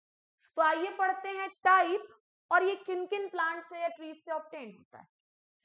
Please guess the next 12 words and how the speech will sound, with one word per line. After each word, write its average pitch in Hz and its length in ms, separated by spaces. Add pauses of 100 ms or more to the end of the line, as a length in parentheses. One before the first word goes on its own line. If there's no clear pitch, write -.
(140)
Wood 339 500
से 427 300
tans 370 800 (220)
मिलते 294 380
हैं, 320 280 (440)
कौन 311 240
से 349 180
पेड़ 320 280
के 330 180
case 320 380
में? 320 180 (180)
Cubracho। 294 800